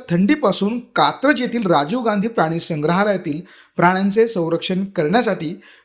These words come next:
प्रशासनाने विविध उपाययोजना केल्या आहेत. यात वाघ, सिंह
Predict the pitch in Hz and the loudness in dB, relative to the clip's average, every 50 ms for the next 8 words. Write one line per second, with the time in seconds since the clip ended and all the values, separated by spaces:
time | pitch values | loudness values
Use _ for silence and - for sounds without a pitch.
0 | _ _ - 185 180 180 269 294 - - 208 185 180 170 156 147 175 180 143 151 | _ _ 0 2 2 4 2 2 2 0 -2 -2 -2 -4 -4 -6 -6 -4 -4 -4
1 | 160 143 165 185 175 170 - 208 185 165 139 120 127 120 113 - 123 120 117 117 | 0 0 0 -2 -2 -2 0 0 0 0 -2 -4 -6 -8 -6 -4 -2 -2 -2 -2
2 | 120 123 113 113 - _ _ _ _ _ _ _ _ _ _ _ - 131 123 120 | -4 -6 -8 -10 -12 _ _ _ _ _ _ _ _ _ _ _ -8 -4 -4 -4
3 | 117 - - 123 120 117 127 123 127 127 120 113 117 113 - _ _ _ - - | -4 -6 -14 -18 -8 -2 0 2 2 2 -2 -6 -12 -16 -18 _ _ _ -18 -8
4 | - 170 196 175 175 147 | -4 -2 0 0 0 -2